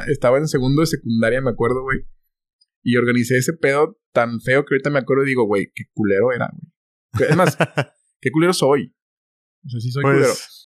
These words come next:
Speaker 2: sí, supongo que sí.
Speaker 1: Entonces, este, sí estuvo bien, bien,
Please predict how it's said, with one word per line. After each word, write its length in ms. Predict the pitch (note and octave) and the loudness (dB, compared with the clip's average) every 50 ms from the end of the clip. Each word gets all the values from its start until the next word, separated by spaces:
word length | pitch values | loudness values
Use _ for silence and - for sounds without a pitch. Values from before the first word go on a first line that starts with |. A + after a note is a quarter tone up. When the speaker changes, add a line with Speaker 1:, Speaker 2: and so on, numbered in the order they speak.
| _ _ | _ _
Speaker 2:
sí, 400 | - - - - C3+ D3+ G3+ A3 | -20 -10 -4 0 0 2 2 0
supongo 280 | G3+ F3+ E3 F3 F#3 F#3+ | 0 0 0 0 0 2
que 80 | F3 D3 | 0 0
sí. 280 | - C3+ D#3 F#3+ - _ _ | 0 0 -2 -2 -4 _ _
Speaker 1:
Entonces, 480 | C3+ A#2+ A2 A2 A#2+ B2 B2 D3 D3+ D#3+ | -4 -2 0 0 0 0 0 0 0 0
este, 480 | D#3 C#3 - - A#2+ A#2 A2 G2+ - - _ _ _ _ _ _ _ _ | -2 -4 -2 -2 0 2 2 0 -2 -4 _ _ _ _ _ _ _ _
sí 120 | - - C3 | -4 -2 -2
estuvo 320 | C3 C3 D3+ D3 D#3+ F3 | 0 0 2 2 2 2
bien, 320 | E3 D#3+ D#3 D3+ D#3 D#3+ - - | 2 2 0 0 -2 -6 -8 -4
bien, 220 | D#3 C#3 C3 | -2 0 0